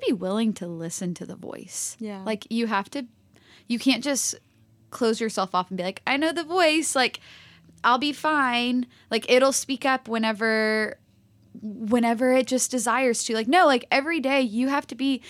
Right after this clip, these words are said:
Speaker 1: digging into God's word in order to know his voice and in
Speaker 2: Yeah.
Speaker 1: order to know his character.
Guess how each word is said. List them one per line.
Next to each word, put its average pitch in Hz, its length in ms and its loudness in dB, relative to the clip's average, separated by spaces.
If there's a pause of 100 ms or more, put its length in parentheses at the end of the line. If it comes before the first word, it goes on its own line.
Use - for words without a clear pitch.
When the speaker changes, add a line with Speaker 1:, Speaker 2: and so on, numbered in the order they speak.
(240)
Speaker 1:
digging 262 400 2
into 254 460 0
God's 226 420 0 (180)
word 233 480 4
in 220 200 0
order 254 300 4
to 214 80 -2
know 214 460 0 (220)
his 190 240 -2
voice - 500 -6
and 208 100 0
in 208 120 -2
Speaker 2:
Yeah. 214 80 -8
Speaker 1:
order 262 260 4
to 202 120 -8
know 214 500 0
his - 360 -8
character. - 600 -10